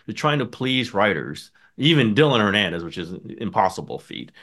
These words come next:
He just look at, uh, I, even I, he walked around a little bit, even at that practice. Like, he just wants people to see him coach.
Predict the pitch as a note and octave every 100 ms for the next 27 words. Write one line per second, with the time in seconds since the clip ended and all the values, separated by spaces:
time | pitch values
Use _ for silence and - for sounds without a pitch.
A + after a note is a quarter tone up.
0 | - - B2+ C#3 F3 D#3+ E3 - D3 C#3+
1 | C3+ C#3+ E3+ E3+ D3 B2 C3 C#3+ D#3 D3+
2 | D3+ C3 C3+ C3+ B2+ B2 C3 C3+ B2+ -
3 | _ _ _ C3+ C3+ C3+ B2+ B2 A2 -
4 | B2 G2 F2+ G2+ G#2 A#2 C#3+ D3+ C#3 C3
5 | C#3+ - - A#2+ C3+ B2+ A2+ G#2+ - C#3
6 | C3+ B2+ G#2+ F#2 - - - - -